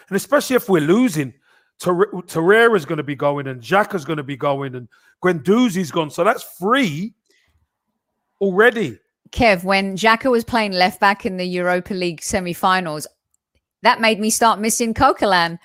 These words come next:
Speaker 2: when I was watching him play <laughs> for, for Unai. I'm like, "Where's that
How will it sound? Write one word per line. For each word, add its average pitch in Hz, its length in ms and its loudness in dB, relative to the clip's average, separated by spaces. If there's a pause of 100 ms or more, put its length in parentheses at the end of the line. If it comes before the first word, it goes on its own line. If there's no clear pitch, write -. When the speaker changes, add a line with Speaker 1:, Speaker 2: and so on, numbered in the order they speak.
(140)
Speaker 2:
when 247 120 0
I 254 80 6
was 247 160 2
watching 254 320 2
him 247 420 2 (380)
play 240 220 6
<laughs> 233 100 -2
for, 277 140 4 (580)
for 240 220 4
Unai. 226 640 2
I'm 220 180 0
like, 196 260 0
"Where's 302 320 4
that 247 320 4